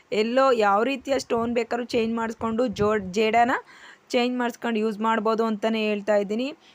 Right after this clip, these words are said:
ಈ ಒಂದು ತರ್ಟಿ ಫೋರ್ ಆ್ಯಂಟಿಕ್ ಹಾರ ನಿಮಗೆ ಇಷ್ಟ ಆಗುತ್ತೆ ಅಂತ ನಾನು,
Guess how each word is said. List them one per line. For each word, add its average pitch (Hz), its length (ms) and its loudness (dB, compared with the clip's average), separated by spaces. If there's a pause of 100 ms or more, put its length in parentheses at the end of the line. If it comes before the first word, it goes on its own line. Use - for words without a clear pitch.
(240)
ಈ 285 140 0
ಒಂದು 311 240 -2
ತರ್ಟಿ 240 320 -2
ಫೋರ್ 294 340 2
ಆ್ಯಂಟಿಕ್ 247 480 0
ಹಾರ 247 240 4
ನಿಮಗೆ 240 400 -2
ಇಷ್ಟ - 260 -6
ಆಗುತ್ತೆ 226 480 0
ಅಂತ 220 240 -4 (140)
ನಾನು, 226 260 -2